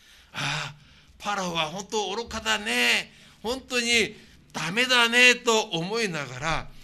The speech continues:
私たちもそのように愚かであることを覚える必要があるということです。私たちにも潜在的にその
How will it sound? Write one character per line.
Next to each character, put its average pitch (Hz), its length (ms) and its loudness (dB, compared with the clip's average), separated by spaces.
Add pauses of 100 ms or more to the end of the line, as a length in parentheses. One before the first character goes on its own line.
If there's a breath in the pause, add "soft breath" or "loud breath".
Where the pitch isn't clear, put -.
(280 loud breath)
私 135 320 -6
た 127 100 -10
ち 131 180 -6
も 127 160 -10
そ 131 180 -10
の 226 140 -4
よ 214 260 0
う 180 40 -6
に 202 360 -4 (240 loud breath)
愚 254 300 -4
か 240 180 -4
で 220 160 -2
あ 202 200 -4
る 196 120 -8
こ 156 180 -14
と - 160 -14
を 180 460 -4 (720 soft breath)
覚 151 380 -12
え 294 60 -12
る 233 60 -10
必 214 240 -14
要 208 60 -14
が 202 120 -12
あ 202 40 -12
る 196 80 -14
と 196 120 -20
い 202 60 -20
う 185 60 -20
こ 170 120 -20
と 151 140 -20
で - 120 -20
す。 - 180 -20 (1400 soft breath)
私 131 280 -8
た 135 100 -8
ち 139 200 -10
に 139 300 -10
も 143 420 -6 (300 loud breath)
潜 143 460 -8
在 135 240 -8
的 127 340 -16
に 139 340 -8 (240 loud breath)
そ - 160 -8
の 208 160 -4